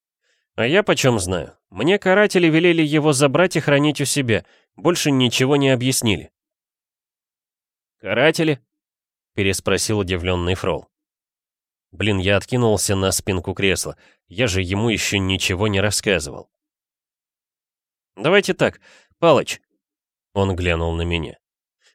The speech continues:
Готовь еду, мы тебе поможем накрыть на стол, разговор будет долгим. Я поведаю, что произошло со мной в других мирах за это время. Тот, кивнув, поднялся. «Фрол». Я повернулся в его сторону.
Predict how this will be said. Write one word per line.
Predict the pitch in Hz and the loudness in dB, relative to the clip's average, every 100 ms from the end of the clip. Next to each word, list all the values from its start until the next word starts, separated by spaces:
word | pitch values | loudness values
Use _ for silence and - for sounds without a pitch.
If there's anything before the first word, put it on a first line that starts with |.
| - | -8
Готовь | 98 147 214 190 | -4 2 2 2
еду, | 170 147 | 2 4
мы | 127 | 2
тебе | 135 139 143 | 0 2 2
поможем | 143 151 143 139 | 4 4 4 4
накрыть | 135 127 160 - | 2 2 -2 0
на | 139 | 0
стол, | 139 - 120 90 - | 2 2 2 0 -4
разговор | 104 113 113 135 156 110 | 0 2 4 2 2 0
будет | 120 113 | -2 -2
долгим. | 104 107 82 76 - _ _ _ | 0 0 0 -8 -14 _ _ _
Я | 104 160 | -4 0
поведаю, | 170 185 170 160 | 2 2 2 2
что | - - | 0 -2
произошло | 147 151 135 135 - 170 | 0 2 4 2 2 2
со | - | 2
мной | 143 156 139 | 4 4 2
в | |
других | 117 131 120 127 | 2 0 2 2
мирах | 131 131 151 127 | 2 4 2 2
за | 117 | 2
это | 117 120 | 2 4
время. | 113 104 76 - _ _ _ _ _ _ _ _ _ _ - | 4 2 0 -10 _ _ _ _ _ _ _ _ _ _ -2
Тот, | 135 - | -2 -2
кивнув, | - 107 110 147 - | -2 0 0 -2 -2
поднялся. | 123 110 104 80 - - _ _ _ _ _ _ | -2 0 0 -2 -8 -12 _ _ _ _ _ _
«Фрол». | - 156 101 - _ _ _ _ _ _ - | 2 4 2 -2 _ _ _ _ _ _ -4
Я | 104 | -2
повернулся | 101 95 101 104 101 - | 0 2 2 2 0 0
в | 90 | -2
его | 90 98 110 | -2 -2 0
сторону. | - 107 90 71 | 0 0 -2 -4